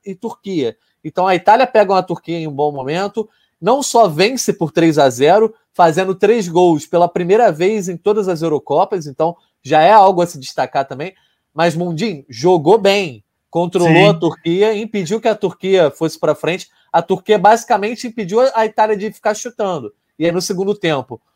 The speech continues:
Speaker 1: os, saíram todos os gols, foi o gol, gol contra do Demiral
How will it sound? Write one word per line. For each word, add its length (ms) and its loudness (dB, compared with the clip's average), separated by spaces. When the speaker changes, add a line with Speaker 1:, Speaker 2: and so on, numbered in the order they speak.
Speaker 1:
os, 140 -6
saíram 340 4
todos 240 -6
os 100 -6
gols, 280 2
foi 400 -2
o 100 -2
gol, 380 6
gol 240 0
contra 340 -4
do 120 -8
Demiral 540 0